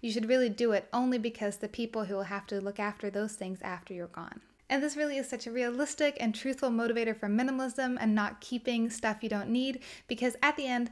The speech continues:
someone will have to deal with it. So how do you do this Swedish death cleaning? Well, Margareta says she always starts by asking herself, "Will this item make me or someone else happy?"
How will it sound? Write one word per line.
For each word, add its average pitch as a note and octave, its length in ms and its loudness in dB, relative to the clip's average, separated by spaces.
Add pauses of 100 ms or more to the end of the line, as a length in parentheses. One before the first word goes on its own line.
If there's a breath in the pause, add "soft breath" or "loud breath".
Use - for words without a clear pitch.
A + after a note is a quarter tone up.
(140 loud breath)
someone A3+ 420 4
will G#3+ 100 -2
have F#3 300 -8
to G#3+ 100 -4
deal G3+ 160 0
with F#3 180 -6
it. - 140 -8 (280)
So C#4 200 2
how C#4+ 160 8
do D#4 80 4
you D4+ 80 4
do A#3+ 120 0
this A3 220 0
Swedish G3+ 240 -2
death B3 260 -2
cleaning? G#3 280 -10 (400 loud breath)
Well, A3 260 4 (260 loud breath)
Margareta B3 560 2
says G3+ 380 -2
she - 160 -2
always C#4 300 4
starts G#3 280 0
by F#3 100 -2
asking F3+ 280 0
herself, F#3 380 -4 (100)
"Will C#4 220 4
this D#4+ 160 2
item A3+ 420 0
make F#3 180 -4
me C4 280 0
or A#3+ 100 -4
someone F#3+ 300 -4
else F3 160 -8
happy?" - 300 -10